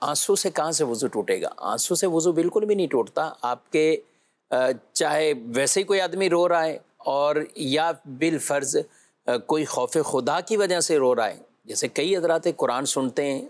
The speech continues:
ان کو رونا آ جاتا ہے، اور، آ، نعت شریف سن رہے ہیں تو رونا آ جاتا ہے، تو یہ تو بلکہ آنسو ہی ایسے ہیں، مبارک آنسو ہیں یہ۔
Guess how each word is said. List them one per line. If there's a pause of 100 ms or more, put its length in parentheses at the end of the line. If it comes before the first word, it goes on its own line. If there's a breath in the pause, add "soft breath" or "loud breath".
(120)
ان
کو
رونا
آ
جاتا
ہے، (380)
اور،
آ،
نعت
شریف
سن
رہے
ہیں
تو
رونا
آ
جاتا
ہے، (360 soft breath)
تو
یہ
تو
بلکہ
آنسو
ہی
ایسے
ہیں،
مبارک
آنسو
ہیں
یہ۔